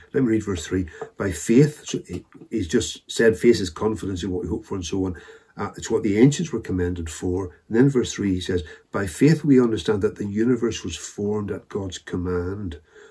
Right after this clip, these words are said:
so that what is seen was not made out of what was visible." So it's saying that we believers, we, we are trusting God, uh, we by faith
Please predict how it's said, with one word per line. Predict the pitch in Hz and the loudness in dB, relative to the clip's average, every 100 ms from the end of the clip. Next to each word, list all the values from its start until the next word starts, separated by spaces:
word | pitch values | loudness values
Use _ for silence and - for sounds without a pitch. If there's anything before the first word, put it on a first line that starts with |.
| - | -8
so | - | -2
that | 98 - _ - | -2 -4 _ -6
what | 113 120 | -4 -4
is | 95 - | -6 -6
seen | - - 107 120 110 87 80 _ | -4 -4 -2 -4 -4 -8 -8 _
was | 95 85 | -6 -4
not | 101 104 - - | -2 0 -2 -4
made | 101 92 92 | -2 -2 -2
out | 90 | -4
of | 90 80 | -8 -8
what | 101 - | -10 -8
was | 87 | -10
visible." | 80 87 87 101 92 95 80 _ _ _ _ _ _ _ _ _ _ _ _ _ _ - - - - - | -8 -8 -10 -10 -10 -10 -12 _ _ _ _ _ _ _ _ _ _ _ _ _ _ -18 -16 -18 -18 0
So | - | 4
it's | - - | 4 6
saying | 139 123 | 6 6
that | 120 117 | 4 4
we | 113 156 170 160 - | 6 8 6 2 -2
believers, | 104 101 107 123 | -2 2 4 4
we, | 104 107 - | 2 -2 2
we | 131 | 6
are | 139 | 6
trusting | 117 - 139 - 160 107 | 4 0 -2 -2 -2 0
God, | 87 87 92 - - - _ _ _ _ - | 0 0 -4 -8 -18 -20 _ _ _ _ -14
uh, | 104 - | -10 -4
we | 110 123 139 139 - _ | 4 8 8 6 -6 _
by | 107 104 | -10 -8
faith | - - - 113 120 147 - - - | -10 -14 -12 -6 -2 -2 -6 -16 -20